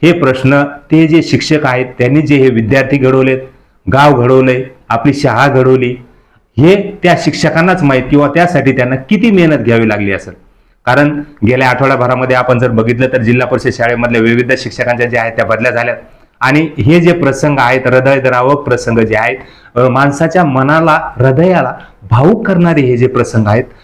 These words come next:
तर ते मोठ्या पद्धतीने आपल्याला ते बघावयास मिळाले. सोशल मीडियावर काही व्हिडिओ सुद्धा त्याचे शेअर झालेत. अक्षरशः तेव्हापासूनच मला वाटत होतं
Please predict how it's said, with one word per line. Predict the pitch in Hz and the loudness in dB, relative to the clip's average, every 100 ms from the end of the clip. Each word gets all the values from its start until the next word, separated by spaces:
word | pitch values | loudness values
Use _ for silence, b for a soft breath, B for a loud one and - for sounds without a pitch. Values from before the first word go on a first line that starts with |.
| _ | _
तर | 135 | -6
ते | 131 156 185 | 0 2 2
मोठ्या | 139 135 139 | 2 0 0
पद्धतीने | 151 135 123 127 123 | -2 -2 0 0 0
आपल्याला | 117 117 113 | -2 0 0
ते | 113 101 | 0 -2
बघावयास | 101 101 123 123 | -2 -2 -2 -2
मिळाले. | 117 107 95 - b b - | -2 0 -2 -10 b b -6
सोशल | 127 120 143 | -4 0 0
मीडियावर | 131 127 123 | 0 0 0
काही | 117 127 | 0 -2
व्हिडिओ | 113 101 120 131 | 0 0 2 2
सुद्धा | 131 117 | 2 0
त्याचे | 117 117 113 | 0 0 -2
शेअर | - 120 117 | 0 -2 0
झालेत. | 101 101 95 B B - | -2 -4 -8 B B -6
अक्षरशः | 113 117 135 131 | -4 -2 -2 -2
तेव्हापासूनच | - 120 123 123 123 131 127 | -2 0 0 0 0 0 0
मला | 123 123 | 0 0
वाटत | 117 113 131 | 0 0 0
होतं | 120 | 0